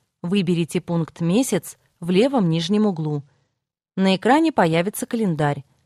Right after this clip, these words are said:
Для удобства текущий месяц выделен жёлтым цветом.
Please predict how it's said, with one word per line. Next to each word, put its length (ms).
Для 180
удобства 640
текущий 540
месяц 500
выделен 480
жёлтым 420
цветом. 540